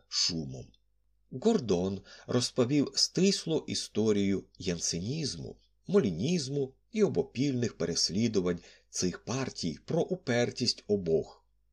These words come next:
Простак критикував їх і шкодував людей, що, не задовольняючися з розбіжностей їх наочних інтересів, створюють собі нове лихо ради інтересів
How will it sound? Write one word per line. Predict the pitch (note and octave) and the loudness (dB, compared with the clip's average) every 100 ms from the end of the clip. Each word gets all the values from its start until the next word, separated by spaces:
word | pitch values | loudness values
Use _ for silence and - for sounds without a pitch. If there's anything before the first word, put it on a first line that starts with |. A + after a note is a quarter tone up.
| _ _ | _ _
Простак | F3+ F#3+ - - G3+ G3 - - - _ _ | 0 2 0 2 2 2 -6 -20 -20 _ _
критикував | - C3 G2+ - D2+ C#2+ A2 B2+ G2+ | 0 2 2 -4 -4 -2 0 2 2
їх | G2 A2+ - | 2 0 0
і | - | -2
шкодував | - - E2+ D#2+ F2 F#2 | 0 0 -4 -2 0 0
людей, | E2 C#2 D#2 A#2 B2 - - - _ - | -2 -6 -2 2 2 0 -16 -20 _ -6
що, | - F#2+ G2 F2+ - _ | -2 4 4 2 -6 _
не | D#3 D3+ | -4 0
задовольняючися | G2 F2 E2+ F2 D#2 G#2 A2 G2 - E2 F2 D#2+ - - | 2 2 2 0 0 -2 0 0 2 0 0 -2 -8 -8
з | F2 | -2
розбіжностей | F#2 F2+ F#2+ D#3+ G3 B2 F#2+ - - C2+ - _ - | 0 0 -2 0 0 0 -2 -2 -2 -8 -12 _ -6
їх | G2+ G#2+ G2 | 0 0 0
наочних | F#2+ A2 G2 - F2 - | 0 4 4 2 -2 -6
інтересів, | G2+ F#2+ B2 D3 A2 D#2 - - - - | -8 -6 -6 -2 0 0 -2 -4 -8 -10
створюють | - G#3 B3 A3+ F#3+ | -8 0 4 4 2
собі | - C#3 C3+ B2+ - - | 0 0 0 -2 -6 -4
нове | A#2 A2 G#2+ - | 0 4 4 4
лихо | - C#3 G3+ - E3+ - _ | 0 2 2 2 -4 -4 _
ради | - B2 A#2+ A#2+ | -4 0 0 0
інтересів | A#2+ A2 G2+ G#2 G#2+ - G#2 - | -2 -4 -2 2 2 2 0 -2